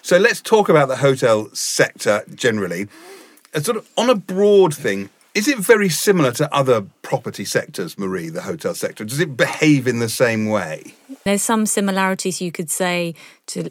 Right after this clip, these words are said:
Speaker 2: let's say, the London luxury retail market. But I think what's really interesting about hotels, particularly at this point in time, is actually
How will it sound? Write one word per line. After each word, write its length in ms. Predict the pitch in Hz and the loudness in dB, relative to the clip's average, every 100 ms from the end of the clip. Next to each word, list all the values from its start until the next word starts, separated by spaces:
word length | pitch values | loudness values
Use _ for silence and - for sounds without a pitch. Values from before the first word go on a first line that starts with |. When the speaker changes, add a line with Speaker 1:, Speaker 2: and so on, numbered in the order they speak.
| - | -6
Speaker 2:
let's 200 | 175 156 | -6 -2
say, 160 | 160 | -2
the 120 | 151 160 | -2 -2
London 580 | 165 170 160 165 160 156 | -2 -2 -2 -2 -4 -4
luxury 400 | 170 - 170 160 | -6 -6 -6 -4
retail 400 | 175 165 175 160 | -4 -4 -4 -4
market. 600 | 160 156 151 165 151 - - - - - | -4 -6 -6 -6 -6 -10 -16 -18 -14 -6
But 180 | 160 - - - | -6 -6 -16 -14
I 80 | - | -8
think 500 | 151 214 156 - - - - | -2 -2 -2 -8 -18 -20 -10
what's 180 | 165 156 | -6 -2
really 220 | 180 175 | -2 0
interesting 460 | 170 165 156 165 156 | -2 -2 -4 -2 -4
about 360 | 160 156 151 - | -2 -2 -2 -6
hotels, 640 | 151 - 170 - 170 160 147 | -10 -6 -4 -2 -2 -2 -4
particularly 360 | - - 160 | -6 -6 -4
at 40 | 156 | -6
this 180 | 170 - - | -6 -8 -12
point 420 | - 180 160 - | -4 -4 -4 -6
in 140 | 160 | -6
time, 500 | 147 196 165 139 147 | -6 -4 -4 -4 -6
is 120 | 160 170 | -6 -6
actually 560 | 160 - 165 160 156 | -6 -6 -4 -2 -4